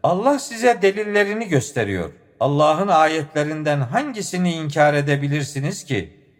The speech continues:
Kendilerinden öncekilerin sonunun nasıl olduğunu merak etmek üzere yeryüzünde hiç mi dolaşmadılar?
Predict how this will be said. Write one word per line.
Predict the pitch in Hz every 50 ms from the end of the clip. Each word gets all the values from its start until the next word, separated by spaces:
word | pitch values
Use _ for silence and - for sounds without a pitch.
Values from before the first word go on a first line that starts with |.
| _ _
Kendilerinden | - - 139 160 165 170 180 185 190 190 190 202 202 202 220 254 262
öncekilerin | 240 220 220 208 196 208 190 196 196 196 202 202 202 220 233 220
sonunun | - - 196 196 196 196 196 190 196 185 180 175
nasıl | 190 226 - - 240 220
olduğunu | 208 190 185 180 170 180 180 185 190 185
merak | 180 170 165 175 196 214 208 -
etmek | 185 180 180 - - 208 202 202
üzere | 185 160 143 135 113 98 90 82 - - - - - _ _ -
yeryüzünde | 139 170 180 175 170 170 180 165 160 175 180 175 170 160 147
hiç | 147 269 285 - -
mi | 202 185 143
dolaşmadılar? | 147 135 131 120 117 - - 120 113 98 98 98 92 87 82 80 -